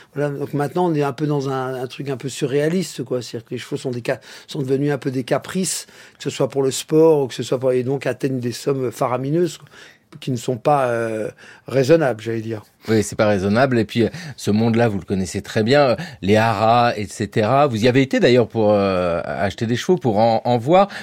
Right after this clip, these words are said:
Speaker 2: Euh, vos, vos chevaux, ils viennent d'où, vous ?
Speaker 1: Oh, ils viennent de partout. Alors maintenant, c'est beaucoup des chevaux qu'on me donne d'ailleurs, ou que, dès qu'un cheval est un peu particulier ou caractériel, on me dit, « Bah, tiens, vous, vous saurez quoi faire avec. »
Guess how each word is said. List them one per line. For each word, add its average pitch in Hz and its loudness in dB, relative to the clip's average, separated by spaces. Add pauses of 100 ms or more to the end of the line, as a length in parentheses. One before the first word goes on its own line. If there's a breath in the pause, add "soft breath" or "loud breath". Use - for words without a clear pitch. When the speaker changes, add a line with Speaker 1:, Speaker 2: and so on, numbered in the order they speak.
(100 loud breath)
Speaker 2:
Euh, 139 4
vos, 143 -4
vos 123 -4
chevaux, 135 -4
ils 117 -2
viennent 98 0
d'où, 101 -4
vous ? 95 -8
Speaker 1:
Oh, 160 2
ils 151 2
viennent 147 0
de 143 -4
partout. 120 -4
Alors 107 -2
maintenant, 127 -4
c'est 143 -6
beaucoup 131 -4
des 131 -2
chevaux 135 -4
qu'on 131 -4
me 131 -6
donne 139 2
d'ailleurs, 131 0
ou 123 -2
que, 113 -8 (560 loud breath)
dès 135 -8
qu'un 123 -6
cheval 127 -2
est 123 -2
un 113 -4
peu 120 -4
particulier 123 -8
ou 123 -6
caractériel, 120 -6
on 127 -8
me 127 -8
dit, « 127 -4
Bah, 127 -6
tiens, 139 -6
vous, 135 -4
vous 135 -8
saurez 123 -2
quoi - -4
faire 139 -2
avec. » 139 0